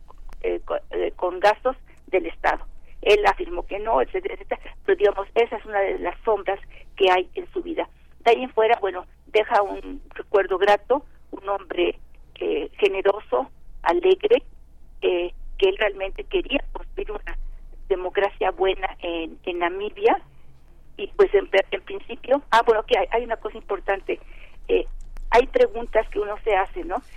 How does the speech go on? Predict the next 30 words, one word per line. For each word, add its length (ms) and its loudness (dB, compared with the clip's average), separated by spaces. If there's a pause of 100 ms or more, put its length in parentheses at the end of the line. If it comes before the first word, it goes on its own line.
(160)
Eh, 300 6
generalmente 640 2
se 100 -2
dice 280 -2
que 120 2
él 80 2
era, 220 4 (120)
desde 180 -4
el 60 -4
punto 360 -6
de 120 0
vista 180 -2
político, 680 -2 (380)
un 160 -4
hombre 300 4
bastante 720 2 (360)
impecable. 680 0 (380)
Sin 180 2
embargo, 580 4 (360)
el 220 4
partido 440 0
al 140 0
que 100 0
él 120 -2
pertenece 600 -4
y 120 -8
que 200 -2 (140)
inició 500 2
como 240 -4
movimiento 720 -2